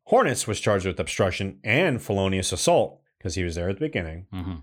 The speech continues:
Speaker 1: and was sentenced to three to fifteen years, which I think fifteen would be
Speaker 2: Fifteen sounds good.
Speaker 1: right. But
Speaker 2: Yeah. Oh.
Speaker 1: he was patrol-, paroled
Speaker 2: At one and a half,
Speaker 1: after
Speaker 2: right?
Speaker 1: one year.
Speaker 2: Damn it.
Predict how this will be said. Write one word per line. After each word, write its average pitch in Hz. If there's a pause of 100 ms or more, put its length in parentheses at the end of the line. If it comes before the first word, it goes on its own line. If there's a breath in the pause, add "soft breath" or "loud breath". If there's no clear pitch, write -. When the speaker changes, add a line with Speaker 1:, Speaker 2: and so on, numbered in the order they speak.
(460)
Speaker 1:
and 104
was 98
sentenced 185
to 120
three 156
to 135
fifteen 135
years, 82 (240)
which -
I 85
think 90
fifteen 107
would 101
be 98 (320)
Speaker 2:
Fifteen 165
sounds 82
good. 131 (100)
Speaker 1:
right. 85 (180)
But 107
Speaker 2:
Yeah. 101 (240)
Oh. 151
Speaker 1:
he 101
was 95
patrol-, 113
paroled 104 (200)
Speaker 2:
At 85
one 92
and 82
a 73
half, 90
Speaker 1:
after 85
Speaker 2:
right? 82
Speaker 1:
one 90
year. 76
Speaker 2:
Damn 107
it. -